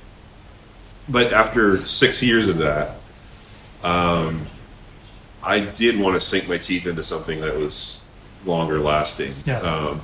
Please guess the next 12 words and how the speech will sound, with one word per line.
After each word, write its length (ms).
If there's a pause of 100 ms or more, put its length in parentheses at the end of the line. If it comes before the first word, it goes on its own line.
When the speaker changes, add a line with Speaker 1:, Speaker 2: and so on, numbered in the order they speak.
(1200)
Speaker 1:
but 120
at 60
the 80
same 280
time, 220
I, 300 (200)
I 40
felt 220
like 120
I 60
was 120
unemployable. 760